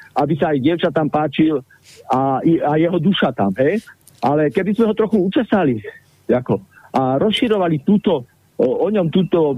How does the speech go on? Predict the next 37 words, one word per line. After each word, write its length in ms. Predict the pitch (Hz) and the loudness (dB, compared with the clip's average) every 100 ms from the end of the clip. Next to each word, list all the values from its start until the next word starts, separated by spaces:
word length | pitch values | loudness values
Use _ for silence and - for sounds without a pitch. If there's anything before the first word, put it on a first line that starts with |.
| 123 110 | 0 0
tento 320 | 165 160 160 160 | -2 0 0 2
je-, 500 | 143 143 139 143 160 | 2 2 2 2 2
jeho 140 | 160 120 | 2 2
obsah, 320 | 220 - 226 - | 0 0 -4 0
čo 160 | 175 156 | 0 2
on 140 | 151 | 0
vlastne 300 | 147 143 143 | 0 0 0
hovorí 340 | 127 247 214 156 | 2 0 2 0
a 140 | 139 | 0
ktorý 260 | - 160 156 | 0 0 0
má 140 | 143 | 0
hl-, 320 | 123 196 180 | 2 0 0
hlboko 380 | 123 180 175 156 | 0 0 0 -2
skrytý 480 | - 202 240 - 143 - - - | -2 -2 0 0 0 -2 -10 -6
a 140 | - | -2
ten 160 | 139 131 | 0 -2
pekný 260 | 185 165 | 0 0
obsah 220 | 160 151 | 0 0
není 240 | 135 127 110 | 0 2 2
vidieť. 300 | 247 220 110 _ _ _ _ _ _ _ | 2 0 -4 _ _ _ _ _ _ _
A, 320 | 120 131 127 123 - _ _ _ | -2 0 -2 -4 -10 _ _ _
e, 460 | - 226 113 233 220 | -2 0 2 0 -2
treba 300 | - 190 190 | -2 -2 0
z-, 260 | 156 156 156 | 0 0 0
som 100 | 208 | 0
urobil 320 | 208 220 208 208 | 0 0 0 0
len 60 | |
taký 160 | 202 208 175 | 0 0 0
súkromný, 420 | 202 226 202 175 | 0 0 2 2
e, 80 | 160 | 0
e, 20 | 123 123 135 139 139 123 117 127 120 107 | 0 0 2 2 0 -2 -2 0 0 0
prieskum, 480 | 165 196 - 220 220 - 214 | 0 -2 0 -2 -2 -4 -6
tak 160 | 180 156 | -4 -4
z 80 | - | -2
piatich, 440 | 208 220 254 277 - - | -2 0 0 0 -4 -4
viete 300 | - 196 254 | -2 0 -2
čko? 300 | - 214 202 | -2 -4 -4